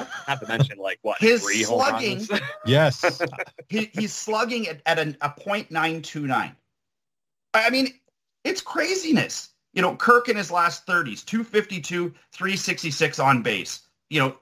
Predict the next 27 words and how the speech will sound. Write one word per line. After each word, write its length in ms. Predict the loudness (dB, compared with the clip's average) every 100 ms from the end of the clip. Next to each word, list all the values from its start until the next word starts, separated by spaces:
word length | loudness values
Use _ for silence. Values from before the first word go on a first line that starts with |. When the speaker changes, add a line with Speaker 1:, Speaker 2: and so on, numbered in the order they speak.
| _ 0
Speaker 1:
Yeah. 80 | 4
Speaker 2:
Jansen 400 | 4 2 0 -2
has 120 | 0
been 140 | 0 0
an 140 | -4 -2
animal 460 | 2 2 0 -4 -8
for 80 | -6
the 60 |
last 260 | -4 -2 2
Speaker 3:
Jan-, 140 | 4 2
Speaker 2:
thirty 100 | 0
games, 160 | -2
Speaker 3:
Jansen, 240 | 0 0 2
Speaker 2:
too. 60 |
Speaker 3:
I 40 | 2
was 100 | 4
gonna 160 | 4
make 180 | 4 4
a 40 |
mention 260 | 2 2 0
Speaker 2:
And 80 | 0
Speaker 3:
of 60 |
Jansen 380 | -2 -6 -6 -6
hitting 200 | -6 -2
the 60 | -2
ball, 320 | 2 2 0
Will, 360 | 0 0 0